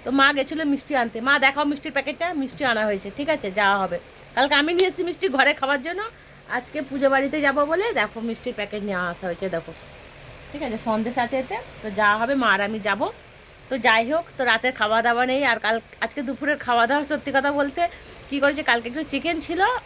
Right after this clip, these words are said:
আর ওটাই খাওয়া হয়েছে, খাওয়া দাওয়া করে চিকেন আর একটু রাইসই খেয়েছি, আর রান্না করিনি। তাই ভাবলাম, চলো,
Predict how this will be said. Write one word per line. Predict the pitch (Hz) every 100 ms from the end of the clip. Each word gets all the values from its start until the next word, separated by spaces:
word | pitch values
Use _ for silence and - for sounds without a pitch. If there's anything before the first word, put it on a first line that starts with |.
| -
আর | 220
ওটাই | 208 247 285
খাওয়া | - 247 226
হয়েছে, | 208 190 - - - -
খাওয়া | - 220 214
দাওয়া | 202
করে | 185 208
চিকেন | - 262 247
আর |
একটু | 220 240
রাইসই | 214 214 269
খেয়েছি, | 262 233 311
আর | 277 208
রান্না | 196 202
করিনি। | 220 214 190 170 - - - - -
তাই | - 247
ভাবলাম, | 247 254 254
চলো, | 262 240